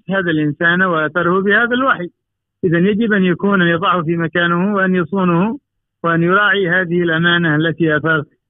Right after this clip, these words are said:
التي هي من عند الله سبحانه وتعالى.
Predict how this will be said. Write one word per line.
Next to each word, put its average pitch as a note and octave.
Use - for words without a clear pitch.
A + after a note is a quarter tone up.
التي D#3
هي D#3
من C#3+
عند D3+
الله D3+
سبحانه C3
وتعالى. B2+